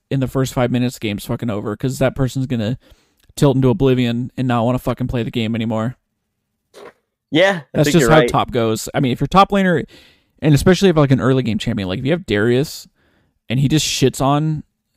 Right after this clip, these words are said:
Speaker 1: his laner, the game's over.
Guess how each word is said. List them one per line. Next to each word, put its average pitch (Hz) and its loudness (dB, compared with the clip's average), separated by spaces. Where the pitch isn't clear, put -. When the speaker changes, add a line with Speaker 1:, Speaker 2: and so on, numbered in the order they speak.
Speaker 1:
his 131 -2
laner, 120 0
the 143 2
game's 117 0
over. 90 -8